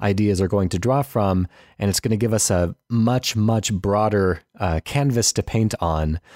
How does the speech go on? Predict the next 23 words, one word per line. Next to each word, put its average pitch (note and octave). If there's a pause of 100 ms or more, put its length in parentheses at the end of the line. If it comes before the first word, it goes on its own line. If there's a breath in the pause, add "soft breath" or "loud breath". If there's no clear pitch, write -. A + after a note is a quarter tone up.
(280 loud breath)
uh, E2+
more A2+
than, G2 (400 soft breath)
you F#2+
know, E2+
the E2+
two B2
of G#2
us G2+
could G#2
ever A2
bring G2+
to G2+
the F2
table. D#2+
And E2+
so F2
we, G2+
we G2+
really A#2+
wanna A2
hear G#2
from F#2